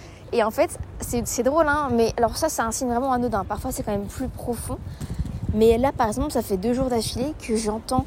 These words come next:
alors un coup, j'étais sur le vélo et un coup, j'étais, bah, je sais plus où, dehors. Et j'entends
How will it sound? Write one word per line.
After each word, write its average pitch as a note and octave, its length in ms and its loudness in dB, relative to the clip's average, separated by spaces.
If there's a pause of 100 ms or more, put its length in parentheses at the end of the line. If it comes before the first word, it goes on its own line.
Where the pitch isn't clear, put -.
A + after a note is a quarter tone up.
(140)
alors F#3+ 140 0
un A3 80 -2
coup, B3 140 -6
j'étais A3+ 160 -4
sur G#3+ 160 -4
le G3+ 80 0
vélo A3 320 2
et G#3+ 160 6
un A3 100 -2
coup, A3 180 -6
j'étais, A3 300 0
bah, F#3 140 -2
je - 100 -2
sais G#3+ 80 -4
plus G3 200 -6
où, G3 60 -4
dehors. F#3+ 440 0 (360)
Et A3 120 4
j'entends B3 500 -2